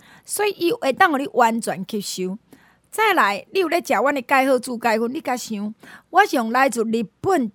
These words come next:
一万五千块的纳米珍珠粉，当然对皮肤嘛真好啊。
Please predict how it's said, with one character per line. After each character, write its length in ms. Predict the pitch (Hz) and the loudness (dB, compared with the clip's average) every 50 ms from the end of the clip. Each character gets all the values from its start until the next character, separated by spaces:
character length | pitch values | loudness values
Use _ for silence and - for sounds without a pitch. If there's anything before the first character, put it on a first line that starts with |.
| - - - | -10 -8 -6
一 200 | 233 208 185 180 | -6 -6 -6 -2
万 280 | - 254 233 240 247 233 | 0 0 0 0 0 -2
五 200 | 214 208 202 202 | 0 0 0 0
千 240 | 196 - 233 208 214 | -2 -4 -4 -2 -2
块 180 | 208 202 196 | -2 -2 -2
的 80 | 185 214 247 | -2 -4 -2
纳 200 | 294 339 359 330 | 0 2 2 2
米 200 | 262 208 165 151 | 0 -2 -4 -8
珍 260 | - - 196 180 170 | -10 -10 -10 -10 -8
珠 180 | - 185 180 180 | -8 -8 -8 -4
粉， 260 | 180 233 202 185 - _ - - - _ _ _ _ - | -2 -2 -2 -2 -4 _ -14 -20 -20 _ _ _ _ 0
当 180 | 330 349 359 | 2 2 2
然 160 | 320 311 320 | 2 0 0
对 160 | - 403 415 320 | 2 4 2 4
皮 220 | 262 330 277 294 | 4 4 4 4
肤 80 | 349 339 | 4 2
嘛 180 | 359 320 277 | 2 2 2
真 300 | 247 220 285 277 285 302 | 2 0 0 0 0 2
好 180 | 330 359 349 330 | 6 6 6 6
啊。 340 | 311 302 294 285 294 294 - | 6 4 4 2 2 -2 -6